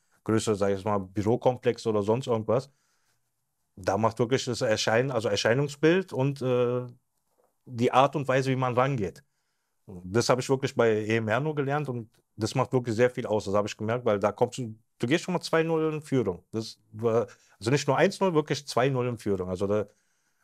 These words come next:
viele, ich habe da so gute Feedbacks auch von den Kunden bekommen, meinten, ja, okay, wie sie angekommen sind, das ist okay, äh, schicken sie uns ein Angebot und, äh, das wird aber laufen,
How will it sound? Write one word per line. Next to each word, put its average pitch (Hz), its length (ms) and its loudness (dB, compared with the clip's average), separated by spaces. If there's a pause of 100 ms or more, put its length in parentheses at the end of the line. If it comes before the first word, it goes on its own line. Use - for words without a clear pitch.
(120)
viele, 135 320 4
ich 131 120 -2
habe 120 140 2
da 123 140 6
so 123 300 0
gute 127 440 2
Feedbacks 135 420 -4
auch 131 120 0
von 123 160 -4
den 117 140 -4
Kunden 147 240 0
bekommen, 139 340 -2
meinten, 113 220 0
ja, 117 80 2
okay, 113 260 0
wie 113 60 0
sie 107 220 -2
angekommen 143 440 -2
sind, 143 220 -2
das 113 100 0
ist - 60 -6
okay, 131 340 0
äh, 123 340 -4
schicken 131 260 -2
sie 135 60 2
uns 127 140 -2
ein 123 140 -4
Angebot 156 580 4
und, 127 220 -4
äh, 113 240 2
das 113 220 -2
wird 127 140 4
aber 120 140 4
laufen, 156 440 2